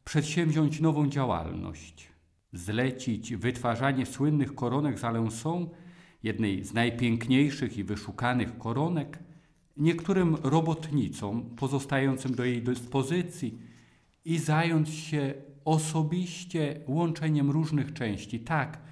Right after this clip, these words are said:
aby efekt był wolny od wad. I to jest pierwsza bardzo charakterystyczna cecha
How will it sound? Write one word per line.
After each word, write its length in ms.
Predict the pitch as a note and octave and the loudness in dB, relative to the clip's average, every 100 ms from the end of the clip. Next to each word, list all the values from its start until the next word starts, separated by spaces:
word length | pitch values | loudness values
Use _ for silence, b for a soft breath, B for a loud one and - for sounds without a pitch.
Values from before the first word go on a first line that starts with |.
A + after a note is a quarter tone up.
| B B B B | B B B B
aby 320 | D3+ D3+ D#3+ | -2 -2 -2
efekt 540 | A#2+ A2+ - G#2+ - - - | -2 -4 -4 -8 -8 -16 -14
był 240 | A2 C#3+ D3+ | 0 2 2
wolny 460 | G#2 G2 G2 G2+ | 2 0 0 -2
od 200 | F#2+ G2 | -4 -8
wad. 420 | D#2+ F2+ D#2+ - - _ _ _ _ _ _ _ _ - | -8 -10 -10 -16 -20 _ _ _ _ _ _ _ _ -8
I 40 | |
to 80 | F3 | -6
jest 180 | F3 - | -4 0
pierwsza 640 | D#3 D#3 - D3 B2+ - B B B B B B B - | 2 2 0 2 0 -2 B B B B B B B -6
bardzo 400 | A#2+ B2+ B2 A2+ | -4 -2 -2 -2
charakterystyczna 1400 | - C#3+ C#3 - - A#2+ A#2 - F#3 F#3 - A#2 G2+ G#2+ - - - | 0 2 2 0 -4 -4 -4 -2 -2 -2 -4 -4 -2 -4 -10 -20 -14
cecha 920 | - C3 A#2 G#2+ - G2 F#2+ - - | -6 -2 -2 -4 -6 -6 -6 -8 -16